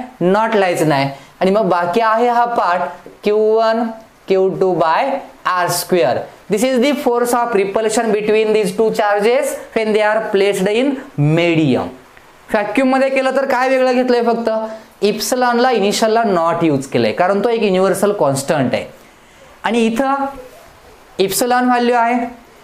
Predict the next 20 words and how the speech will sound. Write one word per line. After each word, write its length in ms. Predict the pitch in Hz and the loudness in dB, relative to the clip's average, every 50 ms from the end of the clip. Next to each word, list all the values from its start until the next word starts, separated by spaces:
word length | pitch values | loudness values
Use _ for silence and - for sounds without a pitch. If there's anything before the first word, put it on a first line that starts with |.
| - 190 | -2 0
And 120 | 196 202 | 0 2
what 100 | 208 208 | 2 2
is 100 | 262 254 | 2 2
epsilon? 560 | 254 254 254 254 - 269 262 262 254 262 262 254 262 262 - - - - | 2 2 0 0 0 0 0 0 0 0 0 -2 -4 -6 -8 -10 -4 -2
Here 280 | 247 247 208 185 208 247 254 - - - - - - 185 | 0 2 2 2 0 0 -2 -6 -8 -12 -16 -4 -2 -2
this 180 | 185 185 190 - - | -2 -2 -2 -2 -2
epsilon 640 | 196 202 - - - 285 269 277 269 269 277 269 269 | -2 -2 -2 -4 -2 -2 0 2 2 2 2 2 2
means 380 | 262 247 190 180 214 226 - - - - - - - - - - | 2 2 2 2 0 0 -2 -4 -8 -14 -20 -20 -20 -20 -6 -4
permittivity. 1000 | - 196 196 208 214 226 247 262 269 262 262 285 294 277 247 226 190 180 180 113 98 90 - - - - - - - - - - | -2 0 2 2 2 2 2 2 2 0 0 0 0 2 2 0 0 0 -2 -2 -4 -6 -10 -16 -20 -20 -20 -20 -20 -20 -8 -4
Epsilon 600 | 143 143 143 - - 208 202 202 202 214 226 233 233 - - 175 | -2 -2 -2 -2 -2 0 2 2 2 2 0 0 -2 -4 -2 0
me, 260 | 185 185 190 185 190 - - - - - - - - | 0 0 0 0 -4 -8 -14 -20 -20 -20 -20 -6 -2
याची 220 | 180 170 165 226 202 | -2 0 0 0 2
value 260 | 170 160 185 202 214 214 | 2 2 2 2 0 0
काय? 220 | 226 226 233 262 254 254 - - - 185 | 0 0 0 -2 -2 -6 -8 -6 -2 0
It 100 | 190 220 | 0 0
is 160 | 226 202 190 | 2 2 0
the 100 | 226 - - - 214 | 0 0 -2 -2 -2
permittivity 960 | 202 208 214 226 240 254 269 269 269 262 285 277 262 254 247 - 254 262 262 - - | 0 0 2 2 2 2 2 2 0 0 0 2 2 0 0 0 0 -2 -2 0 0
of 360 | 220 202 175 202 277 269 - - - - - - - 151 156 160 170 | 0 0 2 0 0 -2 -4 -8 -10 -14 -18 -6 -2 0 0 2 2
medium. 680 | 180 190 202 214 226 226 277 277 262 240 180 139 113 95 | 0 0 0 0 0 0 0 0 2 0 0 0 -2 -4